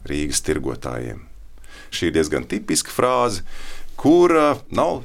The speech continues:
vienkārši tikai vārdi, bet aiz tā visa slēpjas nauda. Un proti, lai varētu notikt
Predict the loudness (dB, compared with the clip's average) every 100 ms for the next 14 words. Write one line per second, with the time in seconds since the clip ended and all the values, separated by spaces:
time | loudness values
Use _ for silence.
0 | -12 -2 -2 0 0 0 -4 -10 -6 -6
1 | -2 -2 -2 -10 -18 -2 0 2 -2 -4
2 | -6 -8 -10 -4 -4 -4 -12 -8 -4 -4
3 | -4 -4 -2 -2 -2 -2 -2 -4 -4 -6
4 | -6 -6 -4 -2 -4 -8 -8 -10 -10 -10
5 | -6 -4 4 4 4 4 4 4 0 0
6 | 0 -2 -2 -6 -8 -16 -14 2 4 4
7 | 2 -4 -4 -12